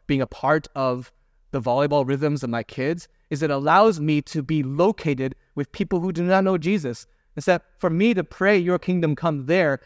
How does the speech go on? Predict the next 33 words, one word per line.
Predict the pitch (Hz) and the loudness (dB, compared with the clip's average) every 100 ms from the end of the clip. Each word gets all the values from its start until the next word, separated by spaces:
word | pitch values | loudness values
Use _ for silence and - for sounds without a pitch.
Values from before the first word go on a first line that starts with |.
| - | -6
does | 156 | -2
not | 170 180 | 0 2
mean | 175 175 | 2 2
just | 160 - | 0 -4
I'm | 160 147 | -4 -4
praying | - 175 170 | 0 2 2
for | 156 | 0
them | 156 151 | 0 0
to | 135 | -2
win, | 123 160 117 - - _ _ _ _ _ - | -2 -2 -2 -10 -20 _ _ _ _ _ -6
but | 151 | -4
praying, | - 170 156 | 2 2 4
"God, | 156 156 143 _ _ | 2 2 0 _ _
as | - 165 | -4 0
I'm | 165 | 0
connecting | - 160 185 - 196 165 | 0 2 2 2 -2 0
with | 160 - | -2 -2
this | 151 | -6
person | - 180 - | -2 -2 -2
who | 147 | -6
does | 135 139 | -4 0
not | 170 151 | 0 2
know | 160 175 | 0 0
you | 160 | 0
yet, | 143 143 - - | 0 0 -2 -4
let | 170 | 0
me | 165 170 | 2 2
be | 160 | 2
a | 147 | 2
light | 135 143 - | 2 0 -2
to | 117 | -8
this | 107 | -8
person. | - 120 - 101 | -6 -6 -8 -18